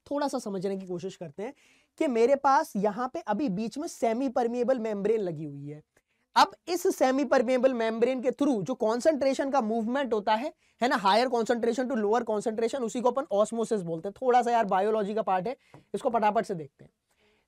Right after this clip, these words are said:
When a semi permeable, सेमी परमिएबल का क्या मतलब होता है कि इस वाली जो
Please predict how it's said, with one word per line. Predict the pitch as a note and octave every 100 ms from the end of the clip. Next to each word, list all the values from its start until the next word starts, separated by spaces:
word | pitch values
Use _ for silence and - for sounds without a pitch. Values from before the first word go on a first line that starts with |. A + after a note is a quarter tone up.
| E3
When | A3+ D4+ E4+
a | E4+ -
semi | C4 E4 E4+
permeable, | C4 A#3+ F#3+ F#3
सेमी | - A#3 A#3 D#4
परमिएबल | C#4 C4+ C#4 B3+ C4+
का | C4
क्या | B3
मतलब | G#3+ G#3 A3
होता | F#3 A#3+
है |
कि | C4+ D#4+
इस | C4+ C4+
वाली | C4 A#3 B3 B3+
जो | C4 D#4+